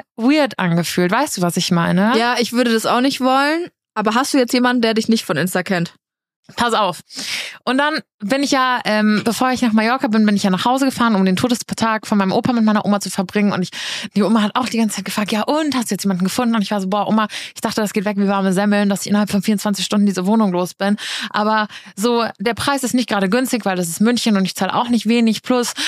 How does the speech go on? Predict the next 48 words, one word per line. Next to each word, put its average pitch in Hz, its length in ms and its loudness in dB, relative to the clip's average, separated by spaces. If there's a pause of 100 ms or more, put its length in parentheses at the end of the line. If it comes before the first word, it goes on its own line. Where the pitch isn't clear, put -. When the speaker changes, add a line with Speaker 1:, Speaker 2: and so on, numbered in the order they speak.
(120)
Speaker 1:
da - 80 -2
ist - 180 -2
irgendwie 208 160 2
meine 208 180 2
Putzfee 269 400 -2
mit 254 140 0
inbegriffen 240 640 0
und 277 200 0
Internet 226 460 0
und 285 140 -2
Strom. 254 400 2
Also 220 160 0
das 233 160 0
läppert 240 300 0
sich 170 160 -4
ja 175 80 2
natürlich. 190 580 2 (500)
Und, 254 540 4
ähm, 233 600 4 (480)
ich, - 360 -4
ich - 200 -4
dachte, 233 220 0
das 233 120 0
geht 240 120 2
so 226 80 0
schnell 214 220 4
weg, 254 180 0
aber 220 100 2
jetzt 208 200 2
jemanden 233 240 2
für 220 160 0
genau 233 260 4
diese 240 220 2
sechs 220 240 0
Wochen 247 180 2
zu 214 80 0
finden, 269 340 4
ist 214 140 2
dann 214 140 4
doch 220 180 -2
irgendwie 202 280 2 (120)
schwer, 202 300 2
Speaker 2:
Mhm. 202 80 2
Speaker 1:
schwerer 208 280 0
als - 160 -2
gedacht. 233 360 -2 (560)
Und 226 460 2 (200)
dann 233 320 0